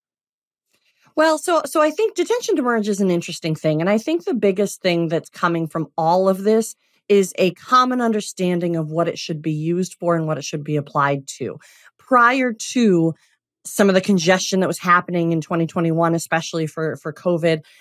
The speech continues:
and, and these demand spikes, uh, we didn't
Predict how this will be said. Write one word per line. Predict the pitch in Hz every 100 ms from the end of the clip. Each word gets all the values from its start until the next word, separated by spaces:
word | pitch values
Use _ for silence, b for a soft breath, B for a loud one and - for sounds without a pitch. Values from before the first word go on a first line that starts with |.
| b
and, | 175 160
and | 170 165
these | 160 -
demand | 170 160 165 180
spikes, | - 160 156 - b b b -
uh, | 202 208
we | 254
didn't | 320